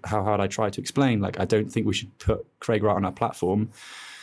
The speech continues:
uh, they, they, yeah, they continued with it anyway. And then it ended up being, like, a discussion between Hodler Nought and our editor-in-chief on Twitter. And, yeah,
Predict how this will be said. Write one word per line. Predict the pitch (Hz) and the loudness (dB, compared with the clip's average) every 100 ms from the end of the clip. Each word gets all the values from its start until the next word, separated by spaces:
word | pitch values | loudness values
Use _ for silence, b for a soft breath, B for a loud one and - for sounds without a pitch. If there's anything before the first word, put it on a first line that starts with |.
| B B B B B | B B B B B
uh, | 107 107 104 | 2 4 2
they, | 110 110 107 107 | 4 4 6 6
they, | 104 110 107 - | 2 2 2 4
yeah, | 110 | 4
they | 98 95 | 4 2
continued | 117 113 104 | 2 4 4
with | 101 | 2
it | 92 | 2
anyway. | 104 98 95 107 | 2 2 0 0
And | 107 | 2
then | 107 | 4
it | |
ended | 113 107 | 4 4
up | - | 4
being, | 104 | 2
like, | 98 90 | 2 0
a | |
discussion | 98 - 107 107 98 | 0 2 0 0 0
between | - 98 | 2 2
Hodler | 101 107 101 | 4 2 4
Nought | 101 98 95 | 4 4 2
and | 98 | 2
our | 95 | 4
editor-in-chief | 98 98 101 95 127 123 - | 2 2 2 2 4 2 2
on | 92 90 | 0 2
Twitter. | 113 - 101 98 92 92 95 | 2 2 2 2 0 -4 0
And, | 92 85 | 0 2
yeah, | 98 87 | 0 -2